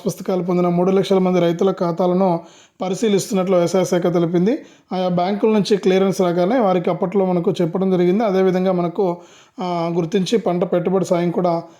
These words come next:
అందించేశారు. మరి డీబీటీ పద్ధతిలో రైతుల ఖాతాల్లోకి డబ్బులు జమ అవుతాయి కాబట్టి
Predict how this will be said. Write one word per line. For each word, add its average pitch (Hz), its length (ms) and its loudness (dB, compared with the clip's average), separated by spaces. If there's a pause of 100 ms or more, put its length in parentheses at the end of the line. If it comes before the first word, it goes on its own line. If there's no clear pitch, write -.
(160)
అందించేశారు. 175 720 0 (340)
మరి 202 380 0
డీబీటీ 214 480 2
పద్ధతిలో 208 440 4
రైతుల 190 340 0
ఖాతాల్లోకి 190 600 0
డబ్బులు 175 300 -2
జమ 175 220 0
అవుతాయి 180 260 0
కాబట్టి 175 540 -2